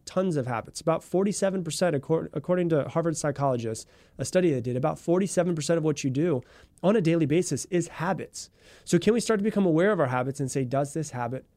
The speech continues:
help me?" Like, if you have the habit of waking up early in the morning, that's probably a habit that you wanna keep.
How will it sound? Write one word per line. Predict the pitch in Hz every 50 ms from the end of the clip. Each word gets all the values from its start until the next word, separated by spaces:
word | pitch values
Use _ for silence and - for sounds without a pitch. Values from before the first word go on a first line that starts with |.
| _ _
help | - 202 208
me?" | 143 120 107 - _ _ _
Like, | 147 135
if | 139 147
you | 196 214
have | 208
the | 190
habit | 160 123 165 180 180 175
of | 151 131
waking | 135 147 156 151 165 165
up | 156 139 -
early | 156 156 151 151
in | 151
the | 143
morning, | 147 180 185 143 110 - - _ _ _ _ _ _
that's | - - 135 156
probably | - - 127 127 123 123 123 120
a |
habit | 120 120 120 120
that | 120 117 - -
you | 127
wanna | 120 117 117
keep. | - - 202 - -